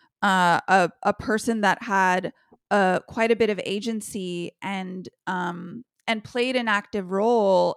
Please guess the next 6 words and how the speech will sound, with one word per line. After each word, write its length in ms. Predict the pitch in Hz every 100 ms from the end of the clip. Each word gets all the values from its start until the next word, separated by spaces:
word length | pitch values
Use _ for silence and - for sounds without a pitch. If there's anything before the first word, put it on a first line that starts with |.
| -
in 460 | 185 190 180 180 180
the 80 | 190
construction 640 | - 208 - 359 - 165
of 140 | 147 -
her 120 | 156
character. 680 | - - - - - -